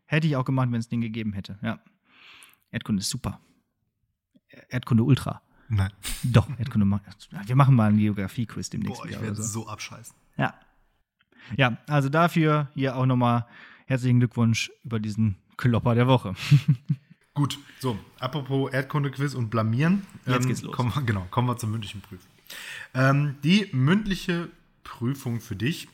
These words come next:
Speaker 2: ähm, hat mal wieder ein Thema und, äh,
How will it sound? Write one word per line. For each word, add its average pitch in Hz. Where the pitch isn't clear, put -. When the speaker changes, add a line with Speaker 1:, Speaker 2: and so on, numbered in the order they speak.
Speaker 2:
ähm, 113
hat -
mal 117
wieder 117
ein 95
Thema 165
und, 127
äh, 107